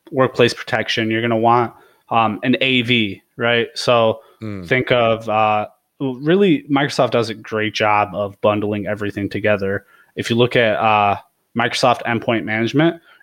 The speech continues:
Speaker 1: it bundles, uh, Intune, which is your M D M. It bundles your mobile application management without enrolling any of those personal devices into, um, into Intune or S C C M. And you really cover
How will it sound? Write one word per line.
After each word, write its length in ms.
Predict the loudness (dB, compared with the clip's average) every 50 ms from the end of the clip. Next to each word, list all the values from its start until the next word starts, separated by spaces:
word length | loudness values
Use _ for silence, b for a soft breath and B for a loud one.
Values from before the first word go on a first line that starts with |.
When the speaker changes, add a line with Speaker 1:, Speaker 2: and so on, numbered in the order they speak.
| b
Speaker 1:
it 260 | -4 -4 -4 -4 -2
bundles, 840 | 0 0 2 2 2 4 4 2 2 0 -2 -4 -8 -10 -12 -14 -16 -8 -4
uh, 220 | -2 0 0 0 -2
Intune, 640 | -2 -2 -2 -2 -2 0 2 2 2 2 0 -2 -6 _
which 200 | -6 -4 -2 -2
is 140 | -2 -2 -2
your 100 | 0 0
M 200 | 0 0 0 -2
D 160 | -2 -2 -2
M. 260 | -2 -2 -2 -4 -6 -8 _ _ _ _ _ _
It 200 | -6 -6 -4 -2
bundles 560 | 0 0 0 2 2 2 2 2 0 0 -2 -4
your 380 | -2 0 0 0 0 -2 -4 -4
mobile 320 | -2 -2 0 0 0 0
application 800 | 0 -2 -4 -8 -12 -10 -6 -4 -4 -2 -2 -2 -4 -4 -4 -4
management 600 | -4 -4 -4 -4 -4 -2 0 2 2 2 2 0 -4 b b b b b
without 360 | -4 -2 0 0 0 0 0
enrolling 540 | 0 -2 0 0 0 2 2 0 -2 -2 -4 -4
any 180 | -2 -2 0 0
of 80 | -2
those 180 | -2 -4 -6 -6
personal 440 | -6 -4 -4 -4 -4 -4 -4 -4 -4
devices 580 | -4 -2 0 0 2 0 0 -2 -4 -6 -6
into, 640 | -4 -4 -2 -2 -2 -2 -2 -2 0 0 0 0 -2 B B B B B B B
um, 400 | 2 4 4 4 2 0 -2 -6 -10 _ _ _ _ _ -20 -20 -12 -6
into 380 | -2 0 0 0 0 0 0 0
Intune 460 | 0 0 0 -2 0 0 2 2 2 2
or 80 | 2
S 220 | 0 0 -2 -2 -4
C 160 | -4 -2 -2
C 200 | -2 -2 -4 -2
M. 260 | -2 0 0 0 0 -2 b b b b b b b b b b b
And 420 | -2 0 0 2 0 0 0 -2 -6
you 260 | -6 -4 -4 -2 0 2
really 200 | 4 4 4 4
cover 480 | 2 2 2 2 2 0 0 -2 -6